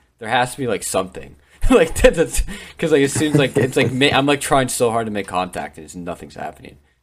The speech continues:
And the second I use my <laughs> friend's normal clubs, I'm, like,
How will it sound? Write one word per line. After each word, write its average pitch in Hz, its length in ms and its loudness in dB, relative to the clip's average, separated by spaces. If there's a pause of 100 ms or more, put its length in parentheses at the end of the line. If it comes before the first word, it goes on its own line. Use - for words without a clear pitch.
(200)
And 113 120 -14
the 120 100 -4
second 131 300 0
I 127 60 4
use 120 220 -2
my 117 120 -2
<laughs> 104 100 -10
friend's 104 260 -2
normal 98 280 -4
clubs, 85 320 -8
I'm, 80 120 -12
like, 73 280 -14